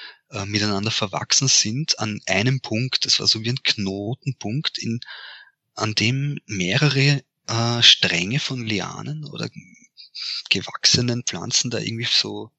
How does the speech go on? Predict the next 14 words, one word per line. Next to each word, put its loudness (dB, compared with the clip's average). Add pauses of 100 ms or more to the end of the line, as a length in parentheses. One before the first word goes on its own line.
zusammengekommen -2
sind. 0
Es 0
hat -4
irgendwie 0
ausgeschaut 4
wie, -6
wie -6
konstruiert. -2 (640)
Genauso 4
war 2
dahinter 2
so 0 (760)
ein, -6